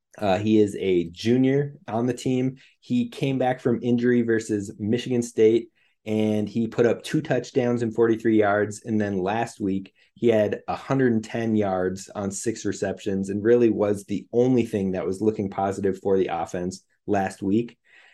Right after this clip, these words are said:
So Daniel Jackson, and then our tight end, Brevin Spanford, would be the other guy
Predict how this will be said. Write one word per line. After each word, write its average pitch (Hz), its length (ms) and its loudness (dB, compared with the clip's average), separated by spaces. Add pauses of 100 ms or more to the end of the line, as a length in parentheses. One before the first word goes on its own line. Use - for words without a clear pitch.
So - 160 2
Daniel 135 360 4
Jackson, 117 560 2
and 117 180 0
then 110 300 0
our 107 240 0
tight 143 320 2
end, 123 280 0
Brevin 120 380 2
Spanford, 107 720 0
would 101 140 -2
be 98 100 -2
the 92 160 -4
other 104 300 4
guy 95 420 -2